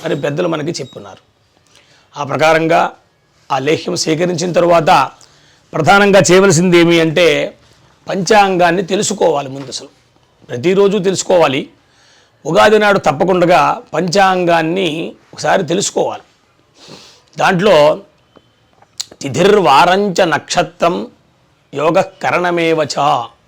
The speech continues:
అని చెప్పారు. తిథి, వారము, నక్షత్రము, యోగము, కరణము, ఐదు. దీన్నే పంచాంగము అని అంటారు. ఈ తిథివార నక్షత్రములు మనందరికీ రోజు తెలుసు. తిథి తెలుసు, వారం తెలుసు,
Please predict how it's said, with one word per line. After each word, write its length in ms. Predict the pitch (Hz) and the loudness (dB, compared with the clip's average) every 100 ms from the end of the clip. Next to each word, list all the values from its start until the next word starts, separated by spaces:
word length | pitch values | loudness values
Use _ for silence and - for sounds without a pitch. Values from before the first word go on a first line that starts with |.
| _ - | _ -12
అని 120 | 175 | -12
చెప్పారు. 320 | 139 113 107 _ _ _ _ _ _ _ _ - | -12 -16 -20 _ _ _ _ _ _ _ _ -12
తిథి, 500 | 127 151 190 202 - | -4 0 0 -2 -2
వారము, 500 | 127 151 170 170 190 | 0 2 2 0 -2
నక్షత్రము, 840 | 147 143 - 175 - 175 180 196 | -4 -6 -2 -4 -2 -2 -2 -4
యోగము, 560 | 131 160 160 165 170 208 | -2 -2 0 0 -2 -6
కరణము, 640 | 180 160 143 117 120 123 - _ _ - | -4 -4 -4 -6 -8 -10 -14 _ _ -14
ఐదు. 260 | 127 123 117 _ _ _ _ _ _ - | -10 -10 -12 _ _ _ _ _ _ -4
దీన్నే 240 | 165 190 202 | -2 0 -2
పంచాంగము 680 | 180 170 185 175 156 151 175 | -2 -2 0 0 -2 -4 -6
అని 100 | 151 | -8
అంటారు. 360 | 107 98 - _ _ _ _ _ _ _ _ _ _ _ _ _ _ 190 | -12 -18 -20 _ _ _ _ _ _ _ _ _ _ _ _ _ _ -4
ఈ 120 | 190 | -2
తిథివార 440 | 151 156 202 202 196 | 0 0 4 4 4
నక్షత్రములు 720 | 190 - 175 185 180 170 151 | 0 0 -2 0 0 2 0
మనందరికీ 400 | 143 143 180 175 | -2 -2 0 2
రోజు 220 | 170 190 | 0 0
తెలుసు. 420 | 196 196 160 127 _ _ _ | -2 -2 -4 -10 _ _ _
తిథి 200 | 156 160 | -6 -2
తెలుసు, 320 | 170 180 160 185 | -2 -2 -2 -2
వారం 400 | 165 143 175 165 | 0 0 0 -4
తెలుసు, 420 | 160 135 156 | -6 -4 -8